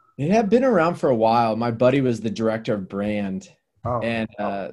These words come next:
Speaker 1: this guy, the name of Adam Kennedy, he was, he was awesome. Great guy.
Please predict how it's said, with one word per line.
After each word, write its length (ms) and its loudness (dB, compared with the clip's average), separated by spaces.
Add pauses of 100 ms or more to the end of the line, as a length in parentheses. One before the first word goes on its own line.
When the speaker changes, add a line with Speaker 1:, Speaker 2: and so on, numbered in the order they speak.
Speaker 1:
this 220 -20
guy, 180 0
the 100 -2
name 260 -4
of 520 -8 (100)
Adam 320 -8
Kennedy, 640 -10 (640)
he 80 -10
was, 220 -10 (120)
he 100 -12
was 140 -10
awesome. 560 -14 (400)
Great 240 -6
guy. 400 -12